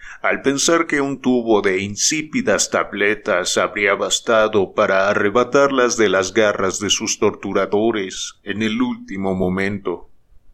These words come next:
Asesinato. Estoy dispuesto a comparecer ante el tribunal divino y responder por mil asesinatos así. Pecado.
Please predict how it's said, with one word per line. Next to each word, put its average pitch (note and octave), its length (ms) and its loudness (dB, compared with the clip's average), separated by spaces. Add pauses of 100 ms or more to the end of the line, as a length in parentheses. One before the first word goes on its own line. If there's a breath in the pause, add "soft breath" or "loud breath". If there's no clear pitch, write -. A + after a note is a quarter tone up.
(540)
Asesinato. F#2+ 1200 -2 (540 loud breath)
Estoy - 320 0
dispuesto D#3 760 0
a C3 100 -2
comparecer G#2+ 800 0
ante G2 260 -2
el F#2 100 -6
tribunal G#2 640 -2
divino G2+ 640 -4 (380 loud breath)
y A#2 80 4
responder C3+ 800 2
por G#2+ 220 4
mil A2+ 480 0
asesinatos G2 1160 -4
así. F2 460 -8 (1120)
Pecado. G2 680 -2